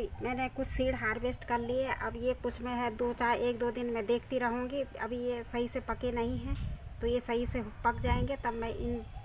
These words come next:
इनकी भी harvesting कर लूँगी। और ये देखिए friend, मैंने इतनी harvesting की है, ये देखिए,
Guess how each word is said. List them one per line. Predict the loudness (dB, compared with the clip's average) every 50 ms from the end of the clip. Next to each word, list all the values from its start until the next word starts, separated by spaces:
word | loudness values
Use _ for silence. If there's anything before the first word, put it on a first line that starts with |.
| -8 -4
इनकी | -2 -2 -2 -2 -2 -2 -2
भी | -2 -2
harvesting | -2 -2 -2 -2 -2 -4 -4 -4 -4 -4 -2
कर | -2 -2 0
लूँगी। | 0 -2 -2 -2 -4 -6 -8 -10 -14 -14 -14 -12 -10 -4 0
और | 0 2 2 2
ये | 4 2 4 6
देखिए | 6 4 4 4 0 0
friend, | 2 2 2 2 2 2
मैंने | 0 0 0 0
इतनी | 0 -2 -2 0 0 0 0
harvesting | 0 -2 -2 0 0 -2 0 0 -2 -4 -2
की | -4 -6 -8
है, | -8 -8 -10 -12 -14 -16 -18 -16 -16 -16 -16 -16 -16 -14 -12
ये | -8 -6
देखिए, | -6 -6 -6 -6 -8 -8